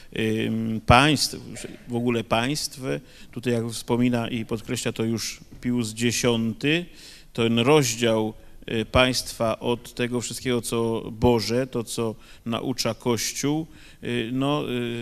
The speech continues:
prowadzi do takiego rozdwojenia, do takiej schizofrenii swoistej, e, w, właśnie w życiu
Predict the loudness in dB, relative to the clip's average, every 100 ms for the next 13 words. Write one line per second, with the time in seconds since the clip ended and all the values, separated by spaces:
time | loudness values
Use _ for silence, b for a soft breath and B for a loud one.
0 | -8 -10 -12 -14 -4 0 6 6 6 2
1 | 0 0 -2 0 2 4 2 0 4 6
2 | 6 4 0 -4 B B B -10 -6 -4
3 | -4 -2 -2 -2 0 0 4 4 4 2
4 | -2 -2 0 0 0 0 -2 -2 B B
5 | B -6 0 0 0 -2 -8 -4 -2 0
6 | -2 -4 -4 -4 -4 -2 -4 -2 -4